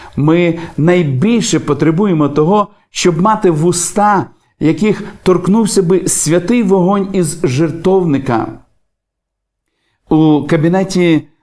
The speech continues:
Алекса Хайлі, американського письменника, автора книги «Коріння», висіла картина. На ній була зображена черепаха,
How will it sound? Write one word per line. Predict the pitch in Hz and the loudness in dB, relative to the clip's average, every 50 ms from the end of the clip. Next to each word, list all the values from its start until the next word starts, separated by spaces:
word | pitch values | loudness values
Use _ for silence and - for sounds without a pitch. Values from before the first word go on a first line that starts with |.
| _ _ | _ _
Алекса | - 175 175 180 180 180 - - 170 151 - - | -2 0 0 0 0 -2 -2 -2 0 0 -2 -2
Хайлі, | - 151 - - 185 202 214 196 180 147 127 131 131 120 120 | -4 -8 -6 -4 -2 0 0 2 2 2 2 0 0 0 -2
американського | 127 139 143 143 143 143 180 165 165 156 165 - 165 156 147 | 0 0 0 0 0 0 0 -2 -2 -2 -2 0 0 0 0
письменника, | 147 151 151 143 143 - - 160 175 180 180 185 175 165 156 160 160 147 139 - _ _ _ _ - | 0 -2 -2 -2 -2 -2 -2 0 0 0 0 0 0 0 -2 -2 -2 -4 -4 -6 _ _ _ _ -2
автора | - 190 220 202 - 190 160 147 143 | 0 0 0 0 -2 -2 0 0 0
книги | 143 147 143 165 180 190 170 156 151 135 123 - - - - | -2 -2 -2 0 0 2 2 2 2 0 -2 -4 -10 -14 -6
«Коріння», | - - 156 147 131 131 165 185 202 208 202 196 175 143 135 131 117 - _ _ _ _ - | -2 0 0 2 2 0 0 0 0 0 0 0 0 0 0 0 -2 -4 _ _ _ _ -6
висіла | - 165 165 - - 240 247 233 220 208 | -2 -2 -2 0 0 0 0 2 0 -2
картина. | 214 214 - 190 185 185 185 185 - 147 139 123 120 110 107 - - - _ _ _ _ _ _ | -2 -4 -2 -2 -2 -2 -4 -4 -2 0 0 0 0 -2 -2 -4 -6 -8 _ _ _ _ _ _
На | - 131 151 160 | -2 0 2 2
ній | 165 180 214 233 240 | 2 2 2 2 2
була | 190 196 196 202 196 190 175 - - | 2 4 4 4 4 2 2 0 -2
зображена | 143 117 123 175 170 135 160 190 208 208 175 170 190 190 | -2 0 0 0 0 0 2 2 2 0 0 0 -2 -2
черепаха, | 185 190 - - 175 165 175 175 175 175 165 139 123 120 117 117 113 110 | -2 -4 -2 0 2 2 2 0 0 0 0 0 0 -2 -2 -4 -6 -8